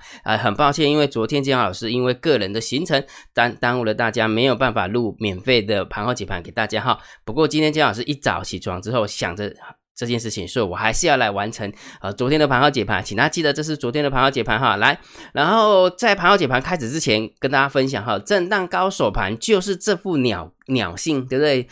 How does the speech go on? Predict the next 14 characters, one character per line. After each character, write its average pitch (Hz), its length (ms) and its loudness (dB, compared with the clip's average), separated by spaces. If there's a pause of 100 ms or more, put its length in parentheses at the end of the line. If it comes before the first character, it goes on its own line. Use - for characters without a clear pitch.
(160)
台 117 180 0
股 123 140 -4
的 107 100 0
死 95 240 -6
个 143 160 0
性 139 140 -2
大 143 100 4
家 139 120 2
都 139 100 2
清 135 240 0
楚， 107 140 -2
对 107 100 -2
不 110 60 2
对？ 107 160 2